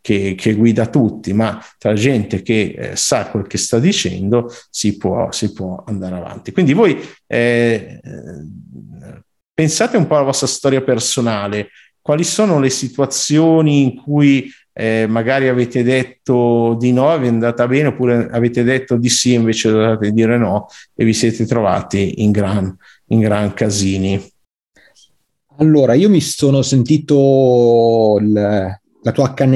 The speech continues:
Speaker 2: A, non tutta ancora, perché
Speaker 1: Mm.
Speaker 2: appunto a piccoli pezzi,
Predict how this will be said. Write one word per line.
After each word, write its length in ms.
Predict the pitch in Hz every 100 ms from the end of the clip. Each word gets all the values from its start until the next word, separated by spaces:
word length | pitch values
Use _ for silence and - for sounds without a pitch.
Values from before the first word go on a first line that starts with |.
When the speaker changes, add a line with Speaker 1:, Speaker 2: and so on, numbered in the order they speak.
| 131
Speaker 2:
A, 180 | 139 143
non 200 | 135 135
tutta 280 | 123 -
ancora, 480 | 135 123 107 113 135
perché 240 | 135 120 185
Speaker 1:
Mm. 40 |
Speaker 2:
appunto 600 | - 98 95 101 98 90 _ _ _ _
a 140 | - 113
piccoli 380 | 151 147 139 127
pezzi, 640 | 135 131 135 - 165 190